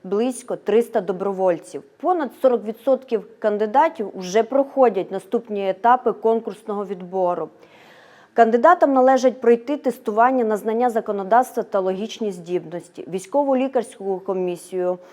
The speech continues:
е, перевірку фізичної витривалості, психологічне тестування та співбесіду з поліцейською комісією.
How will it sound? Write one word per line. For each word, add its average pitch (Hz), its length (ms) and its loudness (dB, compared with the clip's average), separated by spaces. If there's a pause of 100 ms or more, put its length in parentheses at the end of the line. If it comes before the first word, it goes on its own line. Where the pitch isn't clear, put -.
(420)
е, 185 380 0 (180)
перевірку 247 520 2
фізичної 247 500 -2
витривалості, 196 1040 2 (300)
психологічне 240 580 -2
тестування 233 720 -2 (120)
та 220 140 6
співбесіду 220 680 -2
з 226 60 -10
поліцейською 214 840 -2
комісією. 180 720 -6